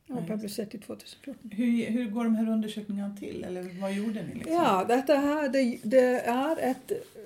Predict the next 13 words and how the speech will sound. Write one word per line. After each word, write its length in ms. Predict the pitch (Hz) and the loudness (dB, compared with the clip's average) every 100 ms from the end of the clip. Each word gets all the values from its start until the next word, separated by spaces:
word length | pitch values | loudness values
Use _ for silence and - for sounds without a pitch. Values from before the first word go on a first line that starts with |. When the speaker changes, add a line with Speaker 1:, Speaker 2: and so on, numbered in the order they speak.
| 196 | -10
Speaker 1:
Det, 320 | 214 240 233 | 4 4 6
det 180 | 226 240 | 4 4
går, 340 | 254 262 294 285 | 8 8 8 4
eh, 60 | - - - 226 - - - 233 | -2 -4 -2 -4 -6 -8 -8 0
det 60 | 240 | 4
är 340 | 269 294 - 269 | 4 4 2 0
i 20 | |
och 40 | |
för 100 | 294 | 2
sig 220 | 294 - - | 2 2 6
enkel 540 | 254 285 269 233 208 | 6 6 4 2 2
undersökning. 760 | 240 233 208 208 180 180 - 202 - 214 | 4 2 4 0 0 -2 -4 -10 -14 -8
Speaker 2:
Mm. 260 | 190 208 | -4 -4